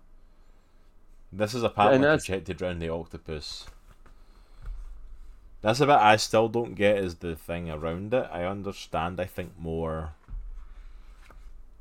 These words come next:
Speaker 1: like, what the octopus role is in terms of, like, the people we see later, but
Speaker 2: Yeah.
Speaker 1: yeah, that one's a bit
Speaker 2: Well, there, there's this really cool call to the, the form of the octopus, the real life, or her, the form that she sees.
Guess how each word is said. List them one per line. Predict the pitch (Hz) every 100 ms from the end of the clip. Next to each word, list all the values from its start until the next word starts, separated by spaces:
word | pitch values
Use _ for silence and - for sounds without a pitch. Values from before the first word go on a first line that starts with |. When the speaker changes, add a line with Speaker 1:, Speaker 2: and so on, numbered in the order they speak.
| - - - - -
Speaker 1:
like, | 92 80
what | 95
the | 92
octopus | 95 90 87 87 82
role | 85 90 101
is | 110 147 143
in | 98
terms | - 92 87
of, | 87 90
like, | 85 -
the |
people | 80 85 87
we | 82
see | - 85
later, | 76 78 90 113
but | 107 85 73 - - -
Speaker 2:
Yeah. | 101 95
Speaker 1:
yeah, | 71
that | 76 90 85
one's | 90 87
a |
bit | 73 71 - - - _ - - -
Speaker 2:
Well, | 127
there, | 131 185
there's | 180 175 175
this | 160 -
really | 196 220
cool | - 151 123
call | - 117 117 110 104 - _ -
to | - 113 104 101
the, | 98 98 92 85 -
the | 92
form | - 90 95 104
of | 95 104
the | 95
octopus, | 104 - 104 110 107
the | -
real | 85 90
life, | 90 87 87 - -
or | 78
her, | 82 95 95 -
the | 85
form | - - 95
that | 92 78
she | 101
sees. | 98 107 107 110